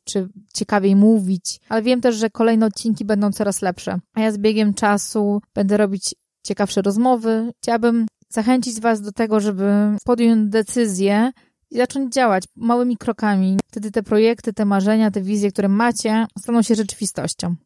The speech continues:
Dziękuję ci, że wysłuchałeś tego odcinka.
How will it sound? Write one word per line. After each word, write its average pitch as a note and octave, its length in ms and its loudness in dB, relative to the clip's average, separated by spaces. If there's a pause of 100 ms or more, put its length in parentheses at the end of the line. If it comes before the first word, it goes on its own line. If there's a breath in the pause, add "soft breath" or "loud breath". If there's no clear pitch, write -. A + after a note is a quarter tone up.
(140)
Dziękuję A#3+ 420 2
ci, A3 360 -2
że G#3+ 80 0
wysłuchałeś G#3 480 0
tego G3 180 -2
odcinka. F3+ 600 -4